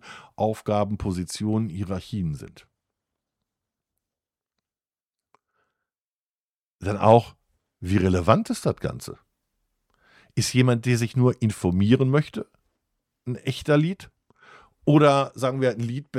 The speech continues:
fängt erst dann an, wenn aktueller oder wirklicher Bedarf da ist? Vielleicht zu den Punkten, die wir, die wir bisher hatten,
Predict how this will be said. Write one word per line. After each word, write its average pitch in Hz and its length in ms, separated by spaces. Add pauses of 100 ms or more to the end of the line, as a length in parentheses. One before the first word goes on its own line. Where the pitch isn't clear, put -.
fängt 123 240
erst 107 180
dann 117 140
an, 117 180
wenn 107 140
aktueller 104 640
oder 85 240
wirklicher 101 340
Bedarf 107 400
da - 200
ist? - 300 (1600)
Vielleicht 113 280
zu 110 100
den 127 260
Punkten, 147 340
die 120 140
wir, 113 280
die 110 140
wir 107 80
bisher 104 380
hatten, 131 380